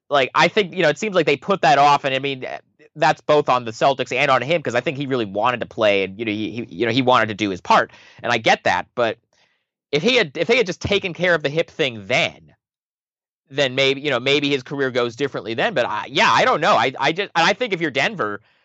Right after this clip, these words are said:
you know, they are ha-, they have one of the best records in the league already, or in the, in the West already. You know, they're number two behind Golden State. They're trying to stay in the two seed.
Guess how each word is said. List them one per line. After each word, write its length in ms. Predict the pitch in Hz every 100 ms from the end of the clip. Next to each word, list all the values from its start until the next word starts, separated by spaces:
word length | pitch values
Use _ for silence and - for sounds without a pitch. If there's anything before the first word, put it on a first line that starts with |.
| _ _ -
you 40 |
know, 80 | 131
they 320 | 127 160 147 117
are 140 | 143
ha-, 160 | 139 160
they 80 | 151
have 220 | 147 196
one 100 | 180
of 60 | 156
the 60 |
best 200 | 143 143
records 300 | 147 139 131 117
in 60 |
the 80 | 104
league 240 | 113 120
already, 340 | 104 104 117 117
or 160 | 120
in 160 | 104 123
the, 100 | 110
in 120 | 135
the 60 | 113
West 260 | 120 117 110
already. 320 | 104 139 107
You 100 | 107
know, 60 |
they're 100 | 104 107
number 180 | 104
two 180 | 92 123
behind 220 | 107 104
Golden 240 | 98 101 92
State. 240 | - 113
They're 100 | 104
trying 220 | 104 123
to 40 | 104
stay 200 | - 127
in 80 | 101
the 60 |
two 220 | - 220
seed. 380 | 233 151 120 117